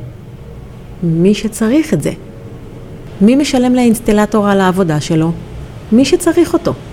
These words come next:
מי ישלם לכם על השכרת המוח שלכם? מי שצריך אותו.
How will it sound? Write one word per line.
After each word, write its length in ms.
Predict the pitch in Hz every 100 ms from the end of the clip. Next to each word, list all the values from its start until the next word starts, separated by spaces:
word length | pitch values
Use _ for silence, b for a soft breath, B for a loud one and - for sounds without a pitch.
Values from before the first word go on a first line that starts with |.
| - - - - -
מי 160 | 196
ישלם 400 | 254 277 254 233
לכם 260 | 233 233 220
על 80 | 214
השכרת 500 | 196 - 190 196 214
המוח 340 | 202 175 165
שלכם? 440 | - 160 151 170 175 - - - - - 202
מי 160 | 262
שצריך 520 | 277 320 339 349 339
אותו. 180 | 339 165